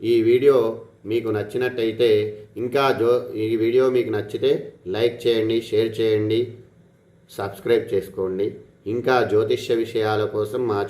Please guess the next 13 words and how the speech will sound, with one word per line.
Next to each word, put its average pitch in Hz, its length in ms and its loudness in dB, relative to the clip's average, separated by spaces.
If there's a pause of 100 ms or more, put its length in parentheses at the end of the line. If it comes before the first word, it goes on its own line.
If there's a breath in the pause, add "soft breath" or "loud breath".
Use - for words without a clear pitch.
ఛానల్ 104 300 -2
సబ్స్క్రైబ్ 104 540 -4
చేసుకోండి. 117 640 0 (400 loud breath)
మీ 113 200 4
లగ్నం 110 400 2
ఏది 120 280 4
అనేటువంటిది 110 580 -2
కామెంట్లో 104 680 -2
రాయండి, 107 720 0 (580)
నేను 110 280 0
జవాబు 104 460 2
ఇవ్వడం 104 320 0
జరుగుతుంది. 104 720 -2